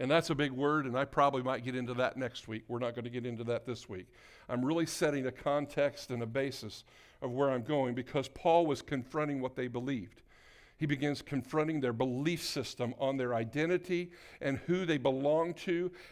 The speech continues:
and how he did and, and how they were saved and justified. So Paul was trying to speak some sense into these people. And you know what? We need some sense talked into us too.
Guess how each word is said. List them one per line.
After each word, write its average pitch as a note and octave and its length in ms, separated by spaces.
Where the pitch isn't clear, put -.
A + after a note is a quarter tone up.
and C3 160
how D3+ 240
he D3 180
did C#3 420
and, C3+ 140
and C#3 200
how D#3+ 300
they D3 160
were C3+ 160
saved D3+ 440
and B2+ 140
justified. A#2+ 640
So - 120
Paul F3 360
was C#3 200
trying F#3+ 460
to D#3 100
speak - 320
some D3 220
sense - 680
into D3 200
these C3+ 280
people. D#3+ 460
And C#3 120
you D3+ 80
know E3+ 100
what? E3+ 280
We E3+ 120
need F3 140
some - 180
sense D#3 360
talked D3 280
into C3+ 160
us C3 280
too. B2+ 260